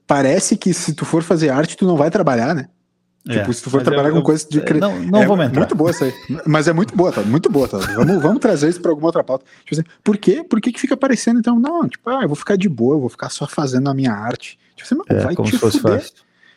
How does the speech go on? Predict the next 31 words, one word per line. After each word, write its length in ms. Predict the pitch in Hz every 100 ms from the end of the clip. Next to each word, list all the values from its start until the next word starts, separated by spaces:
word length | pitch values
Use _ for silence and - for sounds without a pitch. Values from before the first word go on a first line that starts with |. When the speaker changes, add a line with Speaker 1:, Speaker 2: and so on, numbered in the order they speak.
| _
Speaker 1:
Vai 120 | -
te 160 | 214 269
fuder, 380 | - 269 220 311 -
difícil 440 | 220 - 277 285
pra 120 | 262
caralho. 400 | 240 269 262 302 - _ _ _ _ _ _ _ _ _ _ _ _
Speaker 2:
Tenta 160 | 123 120
Speaker 1:
Muito 160 | 143
Speaker 2:
uma 40 | -
Speaker 1:
mais 100 | 269
dif-, 100 | 302
Speaker 2:
semana. 320 | 131 120 214 254 - - - - -
Speaker 1:
mu-, 60 |
muito 180 | 233 349
mais 140 | 330 302
difícil 300 | - 277 -
do 60 |
que 100 | 254
ficar 220 | 233 - 262
fazendo 300 | 240 247 220
porra 360 | 240 233 247
nenhuma 320 | 226 233 240
que 60 | 220
tu 80 | 214
faz 300 | - 202 214
nessa 240 | 220 - 202
merda 220 | 180 208
desse 200 | 202 -
teu 120 | 202
escritório 580 | - 196 175 175 196 180
aí, 160 | 190